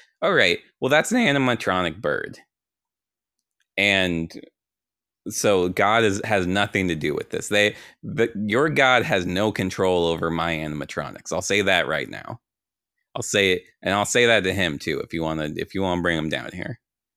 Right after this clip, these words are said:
And the other one, Aim says, "Bird poop is on you is a sign of good luck."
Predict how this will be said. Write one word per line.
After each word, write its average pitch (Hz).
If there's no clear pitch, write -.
And 95
the 101
other 156
one, 120
Aim 139
says, 113
"Bird 135
poop 120
is 107
on 104
you 104
is 90
a 90
sign 104
of 92
good 92
luck." 90